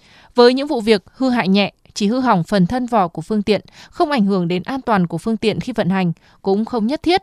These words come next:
phải thực hiện đăng kiểm lại. Với những vụ việc gây thiệt hại nặng về người và tài sản,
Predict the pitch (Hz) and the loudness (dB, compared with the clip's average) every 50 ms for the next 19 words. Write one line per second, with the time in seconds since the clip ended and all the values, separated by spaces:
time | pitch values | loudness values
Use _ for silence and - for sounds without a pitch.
0 | _ - 214 190 170 185 170 202 180 - 208 208 202 208 214 165 160 180 190 185 | _ -4 -6 -4 -4 -4 -4 -4 -4 -4 -4 -6 -6 -4 -4 -2 0 0 0 0
1 | - - _ _ _ _ _ _ _ _ _ _ _ _ _ - 262 269 277 277 | -2 -4 _ _ _ _ _ _ _ _ _ _ _ _ _ 0 0 0 0 -2
2 | 294 311 - 254 220 196 226 208 180 - 262 - 240 196 - 208 - - 190 208 | -6 -6 -6 -6 -6 -4 -4 -4 -4 -6 -8 -8 -8 -8 -8 -8 -6 -4 -2 -2
3 | 208 202 - _ _ - 175 226 214 202 208 214 220 208 202 185 202 - - 208 | -2 -4 -6 _ _ -8 -4 -2 0 0 2 2 2 0 0 -2 -4 -6 -6 -6
4 | 196 190 - 233 208 180 | -8 -6 -4 -4 -4 -4